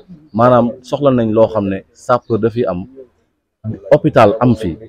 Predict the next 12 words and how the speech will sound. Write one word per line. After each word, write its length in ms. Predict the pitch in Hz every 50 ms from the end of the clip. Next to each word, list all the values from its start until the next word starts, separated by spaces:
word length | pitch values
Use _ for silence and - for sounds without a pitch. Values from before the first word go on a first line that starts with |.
| _ _ _ _ -
Yàgg 240 | 107 127 139 147 143 143
nañ 120 | 143 131 117
ko 80 | 120 -
kaas, 320 | - 110 92 87 - - -
dëkk 260 | 107 110 147 147 139
bu 120 | 131 135 127
mel 240 | 127 127 127 120 113
nii 300 | 107 107 101 95 95 -
amul 260 | - 117 123 120 113 -
hôpital, 360 | 110 104 - 101 104 98 95 -
amul 220 | - 113 110 98 87
dara. 260 | 92 95 90 85 -